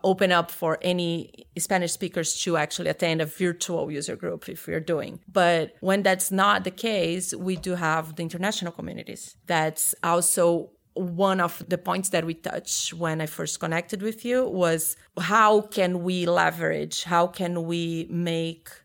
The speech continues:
the awareness for the users to know about our international communities? 'Cause we pretty much, like, I started in September and the international communities were launched in April. So it was pretty new too. And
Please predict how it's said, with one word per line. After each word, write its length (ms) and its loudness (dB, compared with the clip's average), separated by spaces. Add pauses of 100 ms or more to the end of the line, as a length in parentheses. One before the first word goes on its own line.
(100)
the 200 0
awareness 640 2
for 220 -2
the 80 -4
users 640 -6
to 80 -4
know 320 -2 (140)
about 240 -2
our 180 0
international 540 -8
communities? 560 -8
'Cause 200 -4
we 360 -6 (240)
pretty 200 -4
much, 240 -4
like, 240 -6 (120)
I 320 0
started 580 0 (100)
in 120 0
September 540 2
and 200 2
the 380 2
international 600 -4
communities 440 -4
were 100 -2
launched 720 -4
in 400 -2 (540)
April. 460 2 (480)
So 140 2
it 40 6
was 160 4
pretty 300 0
new 220 0
too. 380 0
And 180 2